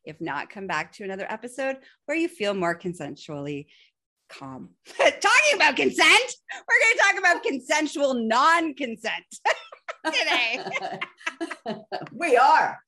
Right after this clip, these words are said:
Speaker 1: We are. Okay, so before we get into our exciting conversation, um, Mistress Cherry, you wanna, first of all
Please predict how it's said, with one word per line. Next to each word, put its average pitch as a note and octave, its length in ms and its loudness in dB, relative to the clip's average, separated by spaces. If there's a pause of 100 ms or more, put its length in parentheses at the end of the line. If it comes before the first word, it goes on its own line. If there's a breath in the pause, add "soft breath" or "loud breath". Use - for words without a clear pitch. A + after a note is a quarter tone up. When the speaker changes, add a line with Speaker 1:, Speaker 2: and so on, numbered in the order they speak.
Speaker 1:
We C4 100 -8
are. C4+ 240 -6 (320 soft breath)
Okay, C#4 320 -4 (140)
so D#4+ 180 -2
before E4 300 0
we F4 80 0
get E4+ 160 2
into D#4+ 240 -8
our C4+ 120 -4
exciting B3 600 -10
conversation, F#3 1000 -10 (100)
um, F3 480 -6
Mistress B3+ 460 -14
Cherry, F3+ 680 -6
you F#3+ 80 -16
wanna, F#3+ 540 -10 (400)
first D4 160 -8
of A#3 80 -10
all F3 360 -6